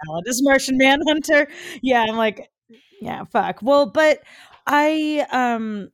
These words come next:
I have heard of the Court of Owls. That sounds like it could be cool. I, I think I could be, I could really be here for,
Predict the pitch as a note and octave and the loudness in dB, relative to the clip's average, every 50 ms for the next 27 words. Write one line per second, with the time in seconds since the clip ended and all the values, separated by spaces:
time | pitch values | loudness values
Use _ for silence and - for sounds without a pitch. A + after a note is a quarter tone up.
0 | _ _ _ _ _ _ _ _ - - _ _ - A#3+ A#3+ A#3+ C4+ D4 D4+ D4 | _ _ _ _ _ _ _ _ -20 -20 _ _ -4 -2 0 0 0 0 0 0
1 | C4+ B3 - - C4+ B3+ G3+ F#3+ - A3+ A3 A3 G#3+ G3+ G3+ G3+ G3 F3 D#3+ G3+ | -2 -4 0 -2 -2 -2 -2 -4 -4 -2 -2 0 0 0 -2 -2 -4 -4 -8 -8
2 | - - F#3+ F3+ E3 - F3+ F3 F3+ E3+ E3 E3 E3 F3 G3 - - - - _ | -6 -4 -6 -6 -6 -8 -8 -8 -6 -6 -6 -6 -6 -8 -10 -12 -14 -18 -20 _
3 | _ G3+ G3 - - A#3 G#3 F#3+ G3 F#3+ - G3+ - - - - - F3+ - - | _ -8 -8 -6 -6 -6 -6 -4 -6 -4 -6 -6 -8 -8 -12 -12 -14 -12 -12 -14
4 | - - - F#3 F3 E3+ E3 E3 _ _ _ - - _ _ _ _ _ _ _ | -14 -10 -8 -6 -6 -6 -8 -10 _ _ _ -20 -20 _ _ _ _ _ _ _
5 | - G3+ A3+ A#3 A#3+ A#3+ A#3 A#3+ A#3+ A#3 - _ _ _ _ _ _ _ _ _ | -6 -2 -2 0 0 0 0 0 -2 -4 -8 _ _ _ _ _ _ _ _ _
6 | _ _ _ _ _ _ _ _ _ _ A#3 A3 - - C4 C4+ C4+ C4+ A#3 A3+ | _ _ _ _ _ _ _ _ _ _ -4 -4 -2 -4 -4 -4 -2 -2 -2 -4
7 | A3+ A3+ C#4 A#3 G#3+ C#4+ C#4 C4+ C4 - - G3+ G3 G#3 G3+ - A3 A#3 B3 A#3+ | -4 -4 -8 -8 -6 -6 -4 -4 -6 -6 -4 -4 -4 -4 -4 -8 -8 -4 -4 -2
8 | A3+ A3+ G3 G#3 F#3+ - G3+ F#3+ F#3 F3 - - F3+ F3 F3 E3+ E3 E3 E3+ - | -2 -2 -4 -6 -6 -6 -6 -6 -6 -8 -10 -12 -10 -8 -6 -6 -6 -8 -10 -12